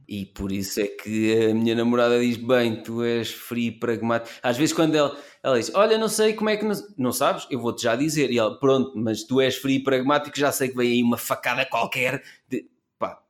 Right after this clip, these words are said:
eu, este é um exercício muito difícil, mas eu tenho pautado a minha vida desta forma: que é,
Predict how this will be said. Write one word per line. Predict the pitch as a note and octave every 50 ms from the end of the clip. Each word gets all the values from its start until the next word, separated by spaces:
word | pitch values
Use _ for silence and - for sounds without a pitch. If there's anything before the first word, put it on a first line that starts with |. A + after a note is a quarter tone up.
| _ -
eu, | G#2 G#2+ G#2+ A2 B2+ D#3+ F3 F#3+ F#3+ _ _ _ _
este | G#2 A2 G#2 - - - _ _ _ _
é | G#2 G2+
um | G2+ G2+ G#2
exercício | G#2 G2 G2 G#2+ G2+ G2 - G#2 G2 - - - G2 G2
muito | G2+ G#2+ A2 G#2+ A2 -
difícil, | A2 G2 - - G#2+ G#2+ G#2 - - E3 F3 G3+ - _ _ _ _ _ _ _ _ _
mas | - F#2+ F#2+ F#2 G2
eu | F#2+ F#2+
tenho | _ B2+ D3 E3 D#3+
pautado | - F3 E3 E3 - F3 E3+ E3+ F3+
a | F3+
minha | F3+ F3 F3 E3+
vida | F3 F#3 F3+ F3+
desta | F3+ F3+ - - G3
forma: | F#3+ - D#3+ D3 D3 C3 -
que | - - G2+ F#2
é, | C#2+ - -